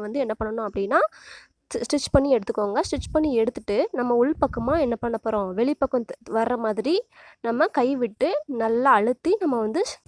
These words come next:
துணியை எடுத்து விட்டுக்கலாம். இப்போ நம்மளுக்கு ஸ்பாஞ்சஸ்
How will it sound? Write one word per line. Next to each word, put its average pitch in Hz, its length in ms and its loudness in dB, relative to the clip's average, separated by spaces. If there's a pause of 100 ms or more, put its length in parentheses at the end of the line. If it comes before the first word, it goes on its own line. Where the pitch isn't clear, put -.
(140)
துணியை 302 280 6 (100)
எடுத்து 262 260 0
விட்டுக்கலாம். 214 500 0 (300)
இப்போ 240 240 2 (720)
நம்மளுக்கு 240 380 2
ஸ்பாஞ்சஸ் 302 640 2